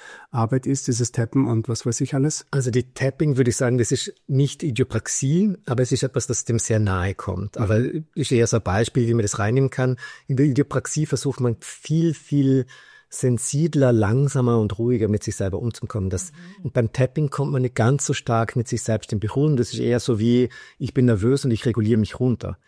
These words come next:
Speaker 1: Was Mechanischeres einfach.
Speaker 2: Das Mechanischeres, ja, genau. Und wenn ich wirklich anfange, mit mir selber in Berührung zu kommen und den Anfang wirklich Mikrometer fein mich selber zu berühren und zu spüren, dann ist diese Selbstanbindung, mit mir selber in Kontakt zu kommen, meine Sel-,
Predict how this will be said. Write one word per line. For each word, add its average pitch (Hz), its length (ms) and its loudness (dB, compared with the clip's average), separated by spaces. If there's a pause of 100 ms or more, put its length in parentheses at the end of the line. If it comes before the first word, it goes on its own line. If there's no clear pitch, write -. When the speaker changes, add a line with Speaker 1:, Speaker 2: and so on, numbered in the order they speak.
(240)
Speaker 1:
Was 117 200 2
Mechanischeres 117 760 2
einfach. 92 140 0
Speaker 2:
Das 131 140 0
Mechanischeres, 110 720 0
ja, 113 140 0
genau. 110 280 0 (380)
Und 131 120 0
wenn 131 100 4
ich 120 80 2
wirklich 151 280 0
anfange, 131 380 2
mit 147 60 -2
mir 113 60 2
selber 139 560 0 (100)
in 123 140 0
Berührung 143 420 2
zu - 120 -8
kommen 110 320 0
und 101 120 -4
den 120 120 0 (200)
Anfang 135 480 0
wirklich 131 300 -4 (300)
Mikrometer 135 640 0
fein 120 520 2
mich 120 140 -2
selber 110 320 -2
zu 101 140 -12
berühren 143 540 0
und 104 160 -2
zu - 100 -6
spüren, 143 640 2 (300)
dann 117 120 0
ist - 160 0
diese 113 180 -2
Selbstanbindung, 110 1040 0
mit 117 180 -2
mir 110 80 2
selber 127 420 2
in 113 180 0
Kontakt - 480 -4
zu 117 120 -4
kommen, 101 360 0
meine 101 200 0
Sel-, 117 340 0